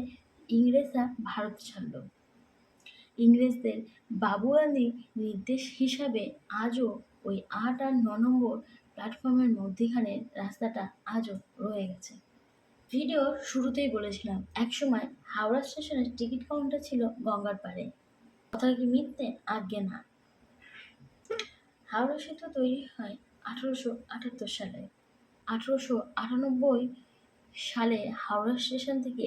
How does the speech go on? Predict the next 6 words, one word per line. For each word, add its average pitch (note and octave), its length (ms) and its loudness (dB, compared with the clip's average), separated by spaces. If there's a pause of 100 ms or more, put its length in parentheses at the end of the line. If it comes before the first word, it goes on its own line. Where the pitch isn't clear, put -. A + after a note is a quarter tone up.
রেল G#3+ 300 0
চলাচল B3 480 -2 (100)
শুরু B3+ 320 -2
হয়ে A3+ 220 4
গিয়েছিল। G3+ 400 -10 (1600)
তাহলে C#4 400 -2